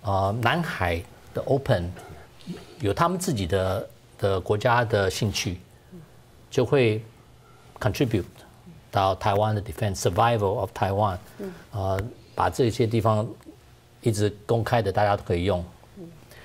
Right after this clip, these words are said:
Speaker 1: 所以这一点我觉得很重要。呃，跟共产党说，“哦，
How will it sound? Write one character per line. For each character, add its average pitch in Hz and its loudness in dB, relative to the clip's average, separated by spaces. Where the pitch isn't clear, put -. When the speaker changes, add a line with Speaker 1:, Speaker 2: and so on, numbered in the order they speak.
Speaker 1:
所 160 4
以 147 6
这 - 2
一 175 8
点 123 4
我 101 2
觉 104 2
得 110 6
很 98 0
重 104 2
要。 98 2
呃， 104 2
跟 180 2
共 151 0
产 131 0
党 98 2
说 123 4
，“哦， 123 4